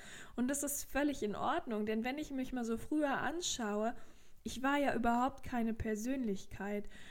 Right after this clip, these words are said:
Und dann plötzlich umzuschlagen und zu versuchen, den eigenen Weg zu gehen, aber immer noch das Problem zu haben, diesen Glauben zu haben, dass andere Menschen mich mögen müssen,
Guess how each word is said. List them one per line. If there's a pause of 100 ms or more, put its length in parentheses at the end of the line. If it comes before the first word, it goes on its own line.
(320)
Und
dann
plötzlich
umzuschlagen
und (260)
zu
versuchen,
den
eigenen
Weg
zu
gehen,
aber
immer
noch
das
Problem
zu
haben, (420)
diesen
Glauben
zu
haben,
dass
andere
Menschen
mich
mögen
müssen,